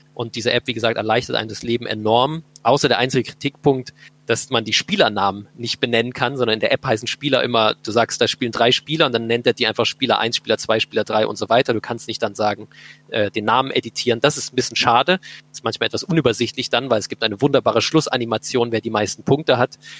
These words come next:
Da wäre es natürlich schön, wenn dann die echten Namen da stehen. Aber alles andere ist super hohes Niveau. Also selbst so absolute Nischenfälle. Also einmal lässt sich das super schnell zusammenstellen, welche Karten wer auf der Hand hatte. Und das ist ja nicht leicht. Eine fünf Spieler mit jeweils sieben Karten auf der Hand.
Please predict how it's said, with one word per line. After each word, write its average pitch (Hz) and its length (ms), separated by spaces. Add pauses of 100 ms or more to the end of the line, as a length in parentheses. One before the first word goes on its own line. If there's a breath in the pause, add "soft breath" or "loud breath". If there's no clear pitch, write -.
(160 loud breath)
Da 107 120
wäre 113 100
es 110 60
natürlich 113 260
schön, 113 240
wenn 104 120
dann 101 120
die 104 200
echten 117 260
Namen 113 260
da 135 140
stehen. 135 420 (640)
Aber 120 260
alles 156 240
andere 127 520 (260 loud breath)
ist - 200
super 151 280
hohes 120 260
Niveau. 110 280
Also 104 220
selbst 131 360
so 131 80
absolute 135 420
Nischenfälle. 135 800 (340 loud breath)
Also 131 180
einmal 139 220
lässt 156 140
sich - 40
das 131 160
super 170 260
schnell 135 280
zusammenstellen, 156 720
welche 131 220
Karten 131 420
wer 123 140
auf - 100
der 110 100
Hand 127 200
hatte. 156 200
Und 120 80
das 117 120
ist - 40
ja 107 80
nicht 101 160
leicht. 110 360
Eine 123 60
fünf 135 240
Spieler 139 340
mit 120 160
jeweils 113 260
sieben - 180
Karten - 280
auf - 140
der 117 140
Hand. 135 240